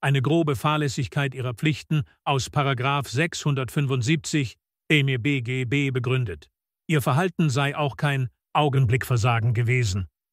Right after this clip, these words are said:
Ein Augenblickversagen beschreibt den Umstand,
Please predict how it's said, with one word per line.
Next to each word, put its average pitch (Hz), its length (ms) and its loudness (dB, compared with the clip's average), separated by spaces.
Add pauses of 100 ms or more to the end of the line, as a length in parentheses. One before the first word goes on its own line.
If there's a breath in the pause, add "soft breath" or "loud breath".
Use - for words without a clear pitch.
(240)
Ein 151 160 4
Augenblickversagen 135 880 2 (180 loud breath)
beschreibt 160 520 0
den 131 120 2
Umstand, 147 540 0